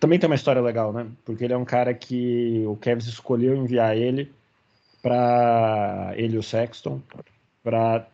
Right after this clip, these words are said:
evitar enviar os jogadores que eles consideravam os mais importantes pro time no futuro, os melhores pro time no futuro.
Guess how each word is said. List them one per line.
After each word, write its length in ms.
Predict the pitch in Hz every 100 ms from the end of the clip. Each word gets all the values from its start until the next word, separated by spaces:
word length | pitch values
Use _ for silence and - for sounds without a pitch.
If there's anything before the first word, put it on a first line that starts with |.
| _
evitar 720 | 143 160 151 143 - 131 147
enviar 680 | 147 143 131 123 120 123 139 -
os 120 | 123
jogadores 720 | 117 127 127 113 120 123 120
que 260 | - - 127
eles 340 | 127 127 123 -
consideravam 840 | 127 117 131 120 113 113 113 113
os 80 | 110
mais 320 | 110 110 107
importantes 680 | 110 107 107 107 110 104 101
pro 180 | - 107
time 300 | 95 101 101
no 60 | 98
futuro, 520 | 98 95 104 98 95
os 80 | 95
melhores 460 | 101 95 98 95
pro 140 | - -
time 220 | - 98
no 80 | 95
futuro. 380 | 104 95 98